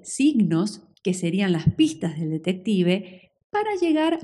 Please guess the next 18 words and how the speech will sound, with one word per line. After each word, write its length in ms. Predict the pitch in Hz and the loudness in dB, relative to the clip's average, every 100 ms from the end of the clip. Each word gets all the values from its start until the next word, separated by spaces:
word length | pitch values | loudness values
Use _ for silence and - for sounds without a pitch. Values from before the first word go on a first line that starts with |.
| - | 0
a 60 | |
un 160 | 277 294 | 4 4
sentido 640 | - 247 233 233 285 277 | 4 0 0 2 2 0
global 600 | 254 262 277 262 254 302 - | -2 -2 0 0 0 -2 -4
sobre 380 | - 247 214 220 | -4 2 4 4
la 220 | 220 214 | 2 2
propia 420 | 302 302 240 196 | 4 4 2 0
vida 340 | 180 185 175 160 | 2 2 2 0
de 80 | |
este 200 | 160 156 | -2 -4
inspector 840 | 165 160 - - - 190 233 - - | -6 -6 -10 -6 0 0 0 -8 -8
que 140 | - 208 | 0 2
no 240 | 196 196 | 4 4
le 180 | 185 170 | 4 2
ha 140 | 160 | 0
contado 520 | - 151 147 127 - | -2 -4 -4 -6 -8
nada. 420 | - 67 110 - - - - - | -8 -10 -12 -14 -18 -20 -20 0
Entonces, 580 | 220 220 240 233 - | 2 4 4 2 0